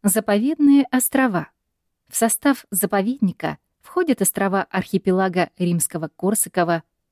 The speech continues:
Фуругельма, Веры, островки Максимова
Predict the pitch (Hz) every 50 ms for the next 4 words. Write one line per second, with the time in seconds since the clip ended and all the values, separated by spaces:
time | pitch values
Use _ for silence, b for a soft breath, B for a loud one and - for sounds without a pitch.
0 | _ _ _ - 349 339 269 202 175 160 170 165 196 214 196 185 175 170 - _
1 | _ _ _ _ _ - 185 170 170 175 185 202 190 185 175 165 _ _ _ _
2 | _ _ - 214 208 - - 240 233 - - - 330 320 - - 185 185 175 -
3 | - - - 180 202 214 208 170 185 180 170